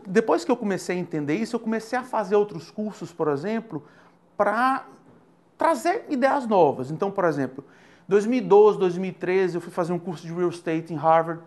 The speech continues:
que foi fantástico, me deu uma visão genial de como é que é o mercado americano, completamente diferente do nosso. É, mais ou menos na mesma época, fui fazer marketing estratégico na, em Stanford, né?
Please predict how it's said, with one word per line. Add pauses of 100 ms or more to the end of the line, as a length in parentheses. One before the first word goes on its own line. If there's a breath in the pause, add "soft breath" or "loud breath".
(240)
que
foi
fantástico,
me
deu
uma
visão (360 soft breath)
genial
de
como
é
que
é
o
mercado
americano,
completamente
diferente
do
nosso. (580 soft breath)
É,
mais
ou
menos
na
mesma
época,
fui
fazer
marketing
estratégico
na, (180)
em
Stanford, (300)
né?